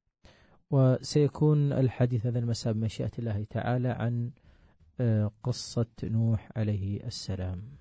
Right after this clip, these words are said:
يمكنكم مستمعين التواصل مع البرنامج عبر الرقم ستة صفر صفر خمسة خمسة واحد ستة ثمانية ثمانية.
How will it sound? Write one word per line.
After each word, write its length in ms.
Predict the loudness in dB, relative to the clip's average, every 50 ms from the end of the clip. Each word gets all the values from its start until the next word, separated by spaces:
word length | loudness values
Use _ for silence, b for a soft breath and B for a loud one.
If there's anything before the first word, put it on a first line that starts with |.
| -20 -10 -8
يمكنكم 360 | -4 -2 0 0 0 0 0 -2
مستمعين 460 | -2 -2 -4 -4 -4 -2 -2 -2 -2
التواصل 480 | -4 -6 -6 -6 -4 -4 -4 -4 -2
مع 140 | -2 -2 -2
البرنامج 540 | -2 -2 -2 -2 -2 -2 0 0 0 0 -2 -2 -4
عبر 320 | -4 -4 -2 -2 -2 -2
الرقم 480 | -2 -4 -4 -4 -2 -2 -2 -2 -4 -8 b b b b b _ _ _ _ _ _ _ _ _ _ _
ستة 520 | -6 -4 -4 -4 -4 _ -2 -2 -2 -2 -4 -8
صفر 360 | -8 -6 -4 -4 -2 -2 -4 -4
صفر 300 | -4 -4 -2 0 -2 -2
خمسة 360 | -2 -4 -6 -6 -6 -8 -6
خمسة 500 | -4 -4 -4 -4 -2 -2 -2 -2 -2 -4
واحد 280 | -4 -6 -6 -8 -10
ستة 320 | -8 -6 -6 -6 -2 -2 -4
ثمانية 560 | -4 -4 -4 -2 0 0 0 0 0 0 -2
ثمانية. 580 | -2 -4 -4 0 2 2 4 4 4 4 2